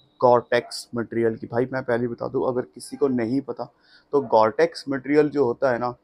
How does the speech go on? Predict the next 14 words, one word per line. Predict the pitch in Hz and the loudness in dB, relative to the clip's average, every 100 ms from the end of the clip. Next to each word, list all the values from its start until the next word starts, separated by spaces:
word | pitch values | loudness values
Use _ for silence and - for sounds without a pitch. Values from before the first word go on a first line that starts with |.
| _ _ 131 | _ _ -4
वो | 143 | 2
हमारा | 143 156 | 4 4
waterproof | 127 107 107 139 143 139 131 | 4 0 0 -4 -4 -8 -6
material | 113 117 113 | -6 -6 -6
होता | 117 - | -8 -14
है, | 107 123 | -8 -2
hundred | 143 151 | -2 0
percent | 143 139 127 | -2 -2 0
waterproof | 113 107 120 117 | 0 -2 -10 -12
material | 107 110 120 | -10 -10 -12
होता | - 87 | -16 -20
है। | - - _ - | -20 -20 _ -2
और | 113 | 0
ये | 123 | 2